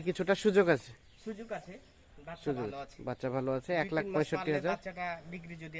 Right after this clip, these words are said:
Speaker 2: আমি
Speaker 1: হ্যাঁ।
Speaker 2: করি, তাহলে পঁয়ষট্টি, ষাট, পঁয়ষট্টি হাজার টাকা দাম পাবো আমি।
Speaker 1: দুই তিন মাস পর বাচ্চাটাই পাওয়া যাবে।
Speaker 2: আর গাভীটার দুধ
Speaker 1: হ্যাঁ।
Speaker 2: আবার চেক হয়ে যাবে।
Speaker 1: আচ্ছা, আচ্ছা।
Speaker 2: এখন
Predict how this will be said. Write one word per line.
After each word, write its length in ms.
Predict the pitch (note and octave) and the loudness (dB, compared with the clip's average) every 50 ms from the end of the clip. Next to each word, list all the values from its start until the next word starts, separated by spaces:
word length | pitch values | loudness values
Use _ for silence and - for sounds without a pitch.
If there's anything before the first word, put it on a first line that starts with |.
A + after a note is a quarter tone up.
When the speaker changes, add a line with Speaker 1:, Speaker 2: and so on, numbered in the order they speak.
| D#3 | -6
Speaker 2:
আমি 140 | D#3 D#3 D#3 D#3 C#3 - - - - B2 A#2 | -6 -6 -8 -10 -12 -14 -14 -16 -16 -10 -2
Speaker 1:
হ্যাঁ। 180 | C#3+ D#3 C3+ A2+ G#2 - - - - - | 0 0 0 0 -4 -10 -18 -18 -10 -8
Speaker 2:
করি, 200 | E3+ D#3+ D#3+ E3 D#3+ - | -6 -6 -6 -8 -8 -8
তাহলে 280 | D#3+ D#3+ D#3 D3+ D#3 D#3 D#3 E3 - - - - - - - - - - - - - - - - - - - - - - - - - - - - - | -8 -8 -8 -12 -12 -14 -14 -16 -20 -20 -20 -20 -20 -20 -20 -20 -20 -20 -20 -20 -20 -20 -20 -20 -20 -20 -20 -20 -20 -20 -20 -20 -20 -18 -18 -14 -10
পঁয়ষট্টি, 420 | F#3 F3 E3+ - F3 E3 - E3 D#3 D3+ D3 - | -10 -10 -10 -10 -14 -16 -16 -16 -16 -16 -16 -12
ষাট, 160 | - E3 D3+ - - | -12 -12 -12 -12 -14
পঁয়ষট্টি 360 | E3 D#3 - D#3+ C#3 - D3+ | -16 -14 -14 -16 -16 -16 -16
হাজার 180 | D3+ C#3+ C#3+ C#3+ - | -14 -14 -16 -16 -14
টাকা 140 | C#3+ C#3 C3+ B2+ | -16 -16 -14 -14
দাম 100 | C#3 C#3 C#3 - | -14 -14 -14 -16
পাবো 160 | C#3 B2+ B2+ B2 | -16 -16 -14 -16
আমি। 100 | A#2+ - D#3+ D#3 C#3 | -12 -12 -10 -4 0
Speaker 1:
দুই 120 | D3 C#3+ B2+ | 0 0 0
তিন 100 | C#3+ C#3+ C#3 | 0 0 0
মাস 100 | D3 C#3+ C#3+ | 0 -2 0
পর 100 | - G#3 | -2 0
বাচ্চাটাই 400 | G3+ F3+ F3 - F3 D3+ D#3 D3 C#3 D3 | 2 2 2 2 2 2 2 2 2 2
পাওয়া 160 | C3 A#2+ A2 G2+ | 2 2 2 0
যাবে। 160 | F#2 F2 - - - - - - - - - - - - | -4 -6 -10 -16 -20 -20 -20 -20 -20 -20 -20 -20 -16 -14
Speaker 2:
আর 80 | D3+ D3+ - - - - - - C#3+ D#3+ | -14 -16 -16 -18 -20 -20 -20 -12 -8 -8
গাভীটার 360 | D#3+ D#3+ E3+ D#3+ E3+ E3 D#3+ - | -8 -8 -8 -8 -8 -8 -8 -8
দুধ 160 | E3 D#3+ D#3+ D#3+ - - - - - - - - - - A#2+ | -14 -16 -16 -16 -18 -20 -20 -20 -20 -20 -20 -20 -18 -14 -10
Speaker 1:
হ্যাঁ। 140 | B2+ A#2+ G2+ | -8 -8 -4
Speaker 2:
আবার 120 | F#2+ - - - | -4 -6 -8 -6
চেক 160 | - E3+ D#3+ - - | -12 -12 -12 -10 -8
হয়ে 140 | E3+ D#3 D3+ | -8 -8 -6
যাবে। 200 | C#3+ D3 C#3 D#3 - - - - - - A#2+ | -8 -8 -10 -10 -14 -16 -20 -20 -12 -8 -8
Speaker 1:
আচ্ছা, 140 | A2+ - B2 G#2+ G2 | -6 -4 -4 -6 -6
আচ্ছা। 160 | - - - - - - - - - D#3+ | -6 -10 -18 -18 -20 -20 -14 -8 -6 -6
Speaker 2:
এখন 140 | E3+ G3 | -4 -4